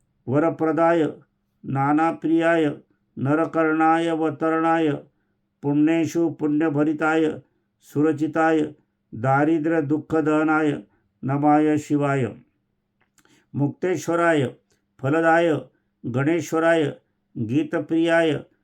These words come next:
वृक्षेश्वर वाहनाय मार्तंग धर्मसनाय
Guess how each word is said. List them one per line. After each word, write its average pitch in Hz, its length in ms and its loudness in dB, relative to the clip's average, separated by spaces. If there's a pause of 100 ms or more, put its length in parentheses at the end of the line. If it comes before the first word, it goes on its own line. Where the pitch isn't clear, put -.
(240)
वृक्षेश्वर 156 840 -2
वाहनाय 160 840 2 (500)
मार्तंग 143 680 -2 (260)
धर्मसनाय 156 1080 0